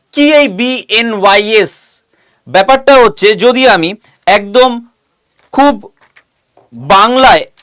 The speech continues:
মানে একদম, আহ, এটাকে ভেঙে একদম যদি বোঝাই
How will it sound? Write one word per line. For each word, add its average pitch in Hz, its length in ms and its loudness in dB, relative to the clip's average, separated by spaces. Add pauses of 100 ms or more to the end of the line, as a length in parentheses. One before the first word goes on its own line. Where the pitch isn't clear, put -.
মানে 190 180 0
একদম, 196 520 0 (1120)
আহ, 147 540 4 (140)
এটাকে 226 320 2
ভেঙে 190 380 -2
একদম 247 400 0
যদি 240 180 0
বোঝাই 196 420 2